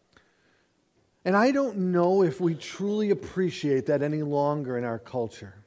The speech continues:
Each and every day I read another article about the number of people leaving the Christian church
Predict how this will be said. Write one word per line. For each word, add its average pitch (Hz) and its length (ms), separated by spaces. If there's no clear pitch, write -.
Each 247 300
and 247 120
every 202 240
day 170 260
I 151 80
read 156 300
another 180 480
article 151 640
about 131 300
the 147 100
number 175 480
of 185 180
people 135 600
leaving 131 480
the 123 80
Christian 139 560
church - 500